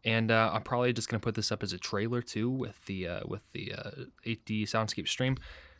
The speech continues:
So if you're listening to it there and you haven't listened to The Wildlife before, you might be going, "Hmm, what?" So maybe I'll put some links in the, uh, episode notes. Check 'em out, as usual. If you wanna support the show, you can do that at patreon dot com slash Devin Boker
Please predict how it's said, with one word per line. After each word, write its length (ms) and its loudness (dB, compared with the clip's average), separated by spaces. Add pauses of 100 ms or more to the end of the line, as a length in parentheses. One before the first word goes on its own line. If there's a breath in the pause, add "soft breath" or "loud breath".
(120)
So 220 2
if 100 -2
you're 140 2
listening 320 4
to 140 4
it 120 -2 (160)
there 280 6
and 60 2
you 100 0
haven't 200 2
listened 240 -2
to 60 -8
The 80 -2
Wildlife 320 4
before, 280 0
you 100 0
might 140 0
be 80 -2
going, 180 -2
"Hmm, 180 0 (220)
what?" 540 0
So 240 2
maybe 280 2
I'll 40 4
put 200 -4
some 160 2
links 380 -2 (520)
in 140 0
the, 160 2
uh, 240 0
episode 300 -2
notes. 260 -4 (300 loud breath)
Check 200 8
'em 100 6
out, 220 8
as 220 8
usual. 380 6
If 80 0
you 40 8
wanna 120 8
support 340 4
the 80 0
show, 380 6 (320 loud breath)
you 100 4
can 140 2
do 100 2
that 180 4
at 240 -2
patreon 600 2
dot 260 0
com 320 -4
slash 500 0
Devin 300 4
Boker 400 2